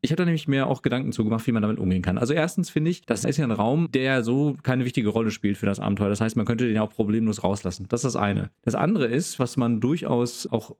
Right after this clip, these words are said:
vielleicht in Anführungsstrichen positiv herausheben kann, dass es eben deutlich macht, dass man es mit Wesen zu tun hat,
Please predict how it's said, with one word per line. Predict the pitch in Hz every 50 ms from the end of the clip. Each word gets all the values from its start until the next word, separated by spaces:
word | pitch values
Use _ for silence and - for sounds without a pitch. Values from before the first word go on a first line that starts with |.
| _ _
vielleicht | _ - - 131 139 147 151
in | - -
Anführungsstrichen | 156 170 185 - 202 175 151 - 143 135 131
positiv | - - 151 147 135 127 131 120
herausheben | 113 107 135 160 160 - 113 110
kann, | 101 110 117 143 147 -
dass | 127 135 131 175
es | 165 151
eben | - - 143 143 131
deutlich | 117 107 113 123 - 147 -
macht, | 139 139 143 - - _
dass | 120 117 120 - - -
man | 123 117 120 123 123
es | 117 120 - -
mit | 117 107 98
Wesen | 104 107 113 135 131
zu | - 135 123
tun | - 135 139 143 143 131
hat, | 135 156 175 -